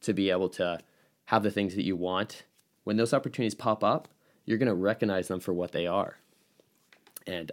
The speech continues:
it's a really powerful thing. Um, I personally, in the last year or two, um, I'm just gonna add these in here.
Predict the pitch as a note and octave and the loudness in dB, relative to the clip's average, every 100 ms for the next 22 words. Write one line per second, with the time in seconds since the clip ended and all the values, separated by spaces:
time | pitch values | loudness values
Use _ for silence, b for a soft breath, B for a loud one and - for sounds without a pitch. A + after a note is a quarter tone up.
0 | - G#2+ G2+ G2 F#2 F2 E2+ E2+ F2 - | -2 0 0 2 0 0 -4 -4 -6 -6
1 | E2+ F2 b b b b b - E2+ E2 | -6 -8 b b b b b -16 -12 -10
2 | D#2+ - _ _ _ b b b b b | -12 -14 _ _ _ b b b b b
3 | b b - B2 D3 - C#3 - C#3+ C#3 | b b 6 8 8 4 2 4 4 4
4 | C#3+ C#3 _ _ _ G#2+ G2 G2+ A2 A#2 | 2 -2 _ _ _ -2 2 4 2 0
5 | - G#2+ A2+ A2+ A2+ A2 A2+ - _ - | 0 2 4 4 4 4 2 -4 _ -12
6 | F2 E2 E2 - G#2+ A2 A2 G2 F#2+ F#2 | -10 -10 -8 -2 -2 0 -2 0 0 0
7 | F2+ F2+ F#2 F2 | -4 -4 -4 -6